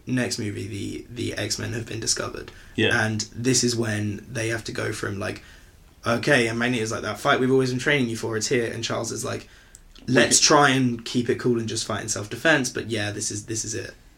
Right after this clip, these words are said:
Speaker 1: So the movie starts out, bit of time with just the X-Men socializing, and then it's kind of, what, fighting to defend their home?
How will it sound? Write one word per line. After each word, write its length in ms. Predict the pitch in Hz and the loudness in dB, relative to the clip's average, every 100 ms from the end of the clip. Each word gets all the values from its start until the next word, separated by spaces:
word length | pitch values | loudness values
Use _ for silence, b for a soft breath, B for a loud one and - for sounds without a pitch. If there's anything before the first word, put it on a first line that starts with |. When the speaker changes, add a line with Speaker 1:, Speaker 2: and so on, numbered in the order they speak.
| b b - | b b -6
Speaker 1:
So 160 | - | 2
the 60 | 131 | 4
movie 220 | 135 123 | 4 4
starts 360 | 120 175 165 - | 4 4 4 4
out, 260 | 120 117 | 2 2
bit 140 | 113 131 | 2 0
of 80 | 110 | 0
time 220 | 117 113 | -4 -4
with 100 | 107 | -6
just 160 | 107 | -8
the 80 | 117 | -8
X-Men 300 | 113 - 104 | -8 -8 -6
socializing, 720 | 104 131 123 120 117 117 117 113 B B - | -2 -2 -2 -4 -2 -4 -6 -12 B B 2
and 100 | 127 | 4
then 80 | |
it's 100 | 120 - | 4 0
kind 140 | 113 | -4
of, 160 | 110 113 | -4 -4
what, 160 | 113 | -6
fighting 300 | - 113 110 | -2 0 0
to 100 | 117 | -2
defend 300 | - 117 117 | -6 -4 -2
their 120 | 110 | -2
home? 340 | 110 127 185 | -2 -2 -4